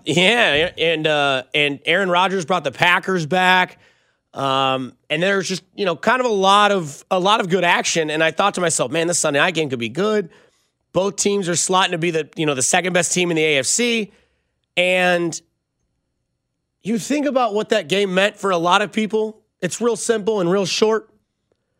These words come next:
Buffalo won. Pittsburgh has two losses. That means the Chiefs now have control of a first-round bye. Now, in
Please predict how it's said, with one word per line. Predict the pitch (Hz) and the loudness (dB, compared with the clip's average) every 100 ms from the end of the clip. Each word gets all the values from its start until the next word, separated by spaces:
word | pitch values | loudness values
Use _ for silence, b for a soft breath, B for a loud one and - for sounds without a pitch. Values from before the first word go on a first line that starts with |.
| _ _ _ | _ _ _
Buffalo | 226 - 233 226 | -2 0 0 0
won. | 202 220 226 202 | 2 0 0 -2
Pittsburgh | 202 214 220 202 | -2 0 -2 0
has | 196 - | -2 0
two | 214 202 | 0 2
losses. | 170 160 - - - _ _ _ _ _ _ _ _ _ _ _ _ _ _ _ _ _ _ _ _ _ _ _ _ | 2 2 -2 -12 -20 _ _ _ _ _ _ _ _ _ _ _ _ _ _ _ _ _ _ _ _ _ _ _ _
That | - 240 | 0 0
means | 190 202 190 | 0 -2 -2
the | 170 | -4
Chiefs | - 269 226 214 - - _ _ _ _ _ _ _ - | -2 0 -2 -4 -12 -18 _ _ _ _ _ _ _ -4
now | 156 190 220 | 0 2 2
have | 170 165 202 - _ _ _ _ | 2 2 0 -4 _ _ _ _
control | 214 233 - 185 160 208 - _ _ - | -4 -4 -2 0 0 -2 -8 _ _ -2
of | 185 | -2
a | |
first-round | 180 170 170 180 180 160 | -2 -2 -2 0 0 0
bye. | 131 110 - _ _ _ _ _ _ _ _ _ _ _ _ _ _ | -2 -2 -8 _ _ _ _ _ _ _ _ _ _ _ _ _ _
Now, | 208 208 196 | 0 2 4
in | 185 | 2